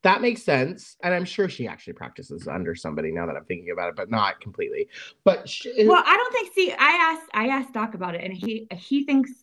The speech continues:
Speaker 2: that in California you have to practice under somebody,
Speaker 1: Mm.
Speaker 2: but some, most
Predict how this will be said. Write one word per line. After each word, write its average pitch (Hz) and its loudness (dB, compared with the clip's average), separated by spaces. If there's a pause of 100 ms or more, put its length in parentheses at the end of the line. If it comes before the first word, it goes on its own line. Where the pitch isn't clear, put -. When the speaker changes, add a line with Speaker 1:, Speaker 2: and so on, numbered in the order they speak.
(160)
Speaker 2:
that 202 2
in 190 -2
California 196 -6
you 175 -4
have 180 -14
to 220 -6
practice 233 -4
under 247 0
somebody, 262 2
Speaker 1:
Mm. 240 -2
Speaker 2:
but 226 2
some, 359 2 (160)
most 285 2